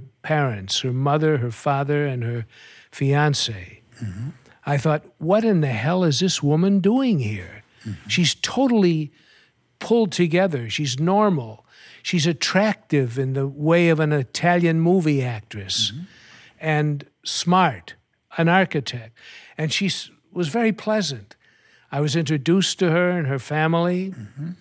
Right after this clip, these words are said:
Speaker 1: She knew I was filming something, and she was fine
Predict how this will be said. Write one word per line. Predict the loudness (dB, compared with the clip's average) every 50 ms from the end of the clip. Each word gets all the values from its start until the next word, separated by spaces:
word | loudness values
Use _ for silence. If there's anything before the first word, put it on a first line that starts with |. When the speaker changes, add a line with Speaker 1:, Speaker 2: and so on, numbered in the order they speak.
| _ -10
Speaker 1:
She | -8 -4 -4 -2
knew | 0 0 0 0
I | 0 0
was | 0 -2 -4 -4
filming | -2 0 0 2 2 0 0 -2
something, | -2 -2 -2 -4 -4 -4 -4 -4 -4 -2 -4 -6 -8 _ _ _ _ -20 -20 _ _ -10
and | -6 -4 -2 -2 -2
she | -2 -2 -2 -2 -2 -2 -4 -8 _ _ _ _ _ _ _ _ _ _ _ _ _ -8
was | -8 -8
fine | -4 -2 0 0 2 2 2 2 0 0 -2 -4